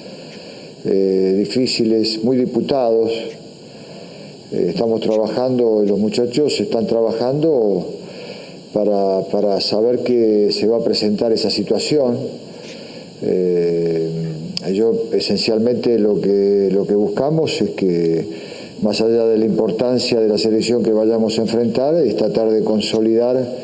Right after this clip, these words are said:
eh, partido tras partido algo que ya tenemos adquirido,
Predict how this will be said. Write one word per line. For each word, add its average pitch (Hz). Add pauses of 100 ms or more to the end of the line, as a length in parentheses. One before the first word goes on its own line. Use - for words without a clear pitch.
(720)
eh, 104
partido 113
tras 107
partido 107 (240)
algo 110
que 107
ya 117
tenemos 110
adquirido, 135